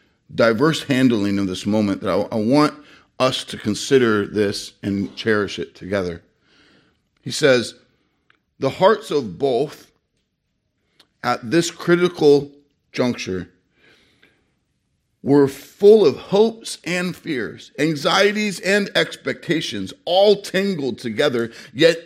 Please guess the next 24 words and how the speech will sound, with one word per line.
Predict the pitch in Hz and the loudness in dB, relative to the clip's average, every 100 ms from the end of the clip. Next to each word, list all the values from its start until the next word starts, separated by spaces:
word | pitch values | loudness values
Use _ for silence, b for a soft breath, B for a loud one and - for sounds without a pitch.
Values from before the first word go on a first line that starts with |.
| - | -8
each | 196 240 - - - | -4 -4 -8 -12 -2
acts | 170 170 - - | 0 0 -4 -6
in | 170 | -2
his | 160 170 165 - | 0 -2 -4 -4
own | 202 233 220 | 0 2 0
characteristic | - - 185 175 - 160 175 139 110 | -2 0 0 0 -4 -4 -4 -8 -10
fashion. | _ _ - 156 160 - 104 82 - B B B B - | _ _ -4 -4 -4 -8 -10 -10 -14 B B B B -10
Let | 175 233 | 2 4
us | 247 247 165 | 4 2 -4
learn | 180 240 240 226 | -4 -2 0 -2
from | 170 165 143 120 | -2 0 0 2
this | 113 160 151 - | 0 0 -4 -12
to | - 165 | -6 -2
make | 175 190 - | 0 0 0
allowance | 151 151 147 156 180 202 202 - | 0 0 0 0 2 0 0 -6
for | - 151 143 131 B B | -4 0 0 0 B B
wide | 113 147 156 180 175 | -4 0 2 2 0
varieties | 127 123 131 143 147 127 107 107 113 - B B - | -4 -2 0 2 4 2 -2 -4 -6 -10 B B -2
in | 165 147 | 0 0
the | 151 | -2
individual | 180 208 190 165 147 143 131 117 | 0 0 2 0 0 0 0 -2
character | - 180 196 175 - 117 120 | -4 2 2 2 -2 -8 0
of | 143 147 107 | 2 2 0
believers. | 160 175 185 110 85 - | -6 -6 -8 -10 -12 -20